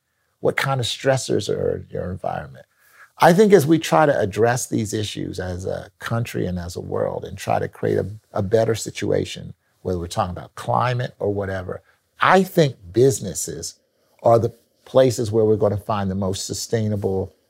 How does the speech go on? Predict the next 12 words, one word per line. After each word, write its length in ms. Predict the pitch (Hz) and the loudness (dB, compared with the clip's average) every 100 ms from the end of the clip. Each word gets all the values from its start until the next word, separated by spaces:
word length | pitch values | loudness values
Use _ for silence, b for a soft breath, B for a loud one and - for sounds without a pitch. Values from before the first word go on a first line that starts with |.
| _ - | _ -12
permanent, 580 | - 113 110 107 101 - _ _ _ _ _ - | -4 0 0 0 -2 -6 _ _ _ _ _ -4
and 200 | 107 98 | -2 2
valuable 460 | 104 101 92 90 | 2 2 0 -2
solution. 580 | - - 87 92 - - _ | -6 -4 -4 -4 -6 -14 _
So 220 | - 113 | -2 2
I'm 240 | 117 131 - b - | 4 2 -2 b 4
hoping 340 | 185 190 185 | 6 6 4
to 60 | 147 | 4
work 320 | 131 135 - | 6 4 2
with 200 | 117 - | -6 0
business 460 | 117 117 147 170 | 0 0 -2 -4
and 380 | - 107 104 110 | -4 -4 -2 -4